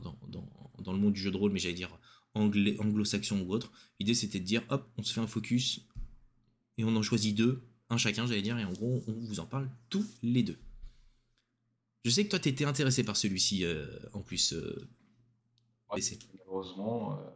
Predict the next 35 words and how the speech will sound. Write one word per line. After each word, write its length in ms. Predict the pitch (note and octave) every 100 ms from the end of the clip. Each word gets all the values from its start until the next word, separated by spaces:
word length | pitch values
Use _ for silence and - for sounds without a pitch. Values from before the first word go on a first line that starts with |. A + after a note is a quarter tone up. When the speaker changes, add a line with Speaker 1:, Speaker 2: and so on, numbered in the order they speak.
| _ _ _ _ -
Speaker 2:
pas, 460 | B2+ B2+ A#2+ A2+
euh, 380 | G#2 G2 F#2+ F#2+ F#2 F2+
pas, 360 | B2 A#2 A2
pas 80 | -
eu 80 | D3+
les 100 | D#3+
sous 220 | - D#3 D3 - _
au 80 | G#2
bon 120 | G#2+
moment. 380 | A2+ G#2+ G#2+ - _ -
Speaker 1:
Non, 200 | F2 F2+
mais, 260 | F2+ E2+
euh, 140 | E2+ E2
je 140 | -
te, 320 | - F2+ E2 F#2+
je 80 |
te 80 | -
le 80 | F#2
prêterai, 340 | - F#2 - - -
si 120 | - -
t'es 100 | -
sage. 340 | - - - - - - - - -
Au 200 | - -
pire, 120 | G2+
Speaker 2:
Ah, 40 |
Speaker 1:
tu 100 | -
Speaker 2:
c'est 60 | -
Speaker 1:
peux, 60 |
Speaker 2:
gentil. 240 | G#2+ - C#3+ - _
Speaker 1:
au 100 | -
pire, 180 | - G#2+
tu 100 | -
pourras 180 | - F#2+
commencer 440 | F2+ G2 F#2 -
à, 340 | G2 F2 D#2+